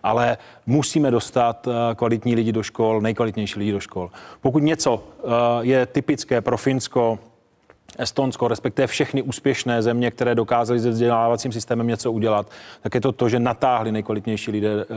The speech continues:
lidi do škol. To musí být naším společným zájmem a tady možná překvapím, ale opravdu sleduji, že v té Poslanecké sněmovně to téma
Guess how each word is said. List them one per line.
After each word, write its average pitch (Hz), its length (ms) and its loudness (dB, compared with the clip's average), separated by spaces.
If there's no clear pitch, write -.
lidi 117 220 2
do 107 80 2
škol. 78 320 -4
To 120 100 2
musí 127 280 2
být 127 140 2
naším 131 200 -2
společným 120 380 0
zájmem 117 400 2
a 107 60 -2
tady 131 180 2
možná 131 320 2
překvapím, 120 500 0
ale 120 140 2
opravdu 135 500 0
sleduji, 117 400 2
že 120 100 0
v - 40 -14
té 123 100 0
Poslanecké 117 420 -2
sněmovně 117 340 0
to 120 120 0
téma 120 460 0